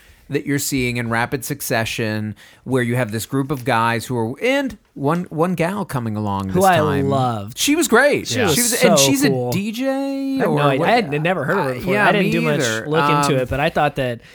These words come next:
Speaker 2: I thought her contributions to this were
Speaker 1: She, she was pretty
Speaker 2: fantastic.
Speaker 1: great. Um, so,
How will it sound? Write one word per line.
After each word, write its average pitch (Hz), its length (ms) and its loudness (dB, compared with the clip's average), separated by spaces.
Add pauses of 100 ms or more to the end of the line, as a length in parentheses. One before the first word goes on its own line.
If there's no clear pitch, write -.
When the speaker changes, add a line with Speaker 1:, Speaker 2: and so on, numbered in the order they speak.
(320)
Speaker 2:
I 143 140 -4
thought 151 200 -2
her 147 140 -2
contributions 120 680 -8
to 120 80 -10
this 113 240 -10
were 107 400 -12
Speaker 1:
She, 220 240 -2
she 254 260 -2
was 269 220 -2
pretty 254 160 -2
Speaker 2:
fantastic. 170 40 -6
Speaker 1:
great. 180 480 -2
Um, 139 540 -2 (360)
so, 190 460 0